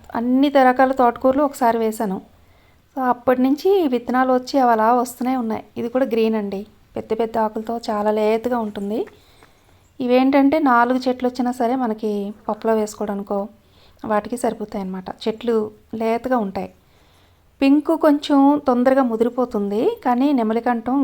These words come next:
గ్రీను, రెడ్ చాలా ఏపుగా వస్తాయి. అందులోనూ మళ్ళీ రెడ్ కంటే ఈ గ్రీను, నెమలికంఠం అయితే ఇంకా బాగుంటాయి. చెట్లు పెద్దగా అయినా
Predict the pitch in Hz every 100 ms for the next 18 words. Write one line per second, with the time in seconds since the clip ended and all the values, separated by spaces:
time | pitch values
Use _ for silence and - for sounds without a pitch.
0 | 214 214 214 220 277 214 185 220 294 440
1 | - _ - 214 220 208 208 214 226 196
2 | - - - _ _ _ _ _ _ 226
3 | 226 247 269 302 269 233 247 226 220 254
4 | 262 262 440 349 214 226 240 254 302 240
5 | 226 226 226 226 226 403 302 285 254 202
6 | 185 190 - _ _ _ _ _ _ _
7 | _ _ _ _ _ _ _ _ _ _
8 | _ _ _ _ _ _ _ _ - 240
9 | 262 240 226 233 233 226